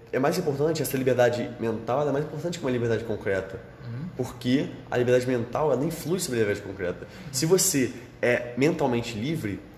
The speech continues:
Speaker 1: você pode estar preso, você pode estar fudido, mas ainda assim você vai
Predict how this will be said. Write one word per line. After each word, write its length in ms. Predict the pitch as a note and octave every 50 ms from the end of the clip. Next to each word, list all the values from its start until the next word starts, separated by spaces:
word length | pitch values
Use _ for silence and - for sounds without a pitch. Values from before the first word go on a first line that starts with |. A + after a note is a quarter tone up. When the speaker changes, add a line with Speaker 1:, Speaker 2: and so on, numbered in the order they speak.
| - - - - - -
Speaker 1:
você 160 | G#2+ - B2+
pode 160 | A#2+ C3+ C#3 -
estar 140 | - D3+
preso, 560 | - - - - C3+ C3 C3+ D3 C3+ B2 B2+ -
você 140 | - A#2
pode 180 | - B2 B2 A#2+
estar 120 | - C3
fudido, 640 | - - - - D#3+ B2 A2 A#2 B2+ C3+ C#3 D#3 D#3 D#3+ - - - - - - -
mas 160 | A2+ A#2 A2+
ainda 180 | C3+ D#3 D#3+ D#3+
assim 320 | D#3+ - - C#3+ D#3 D#3+
você 180 | D3 C#3 - C3
vai 140 | C3 C#3